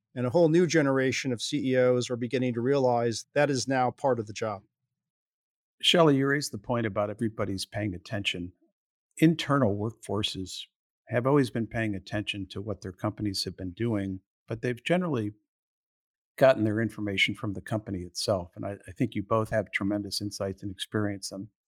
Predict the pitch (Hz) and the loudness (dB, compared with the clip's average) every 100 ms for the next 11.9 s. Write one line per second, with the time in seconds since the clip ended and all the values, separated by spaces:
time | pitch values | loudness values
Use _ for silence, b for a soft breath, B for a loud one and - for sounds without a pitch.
0 | _ _ 117 107 156 143 135 _ _ _ | _ _ 0 2 4 2 0 _ _ _
1 | _ _ 117 120 135 120 104 101 92 - | _ _ 0 2 4 4 2 -4 -8 -6
2 | 101 95 95 90 - 110 98 92 95 92 | -6 -4 -4 -4 -4 -4 -4 -4 -4 -4
3 | 90 101 95 95 95 92 - _ - 117 | -8 -8 -8 -6 -8 -8 -12 _ -4 2
4 | 113 107 - 85 87 95 - 92 104 85 | 2 2 -4 -10 -10 -14 -14 -16 -14 -18
5 | - - - 139 139 120 110 101 98 _ | -18 -18 -8 -4 -2 0 -2 -2 -12 _
6 | 101 98 107 - 98 101 95 101 95 90 | -8 -6 -8 -8 -6 -6 -6 -12 -12 -14
7 | - 92 92 87 - _ _ _ _ _ | -10 -12 -12 -16 -18 _ _ _ _ _
8 | _ _ _ _ 123 139 131 131 143 156 | _ _ _ _ 2 2 2 -2 2 2
9 | - 113 107 98 98 _ _ _ _ _ | 2 0 0 0 -4 _ _ _ _ _
10 | _ _ _ _ _ - 120 113 117 104 | _ _ _ _ _ 2 4 4 2 0
11 | - 110 104 - - 127 - 95 | -2 -6 -8 -6 -2 0 0 -4